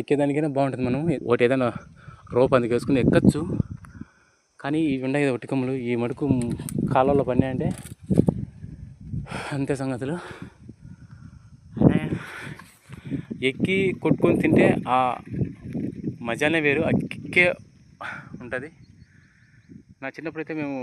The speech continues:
ఇట్లా సరదాగా ఎన్నో తెచ్చుకున్నాము, తిన్నాం కూడా. ఇప్పుడు కొంచెం పెద్దయినాం కాబట్టి ఈగో అడ్డం వస్తుంది, అయినా ఏం కాదు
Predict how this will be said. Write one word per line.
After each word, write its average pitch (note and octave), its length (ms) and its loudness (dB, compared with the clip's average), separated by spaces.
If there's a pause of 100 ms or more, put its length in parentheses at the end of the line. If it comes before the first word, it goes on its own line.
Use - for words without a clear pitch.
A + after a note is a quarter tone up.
(220)
ఇట్లా D3 200 -2
సరదాగా D3 360 2
ఎన్నో E3+ 200 4 (2250)
తెచ్చుకున్నాము, C#3 500 -2 (440)
తిన్నాం C3+ 280 -2
కూడా. C#3 100 -4 (1120)
ఇప్పుడు B2+ 240 0
కొంచెం A#2 240 -2 (600)
పెద్దయినాం C3+ 400 0
కాబట్టి B2+ 280 -6 (800)
ఈగో B2+ 220 -2
అడ్డం B2 200 -2
వస్తుంది, C3 260 -8 (120)
అయినా B2 140 -6 (140)
ఏం C#3 140 -6
కాదు C#3 160 -8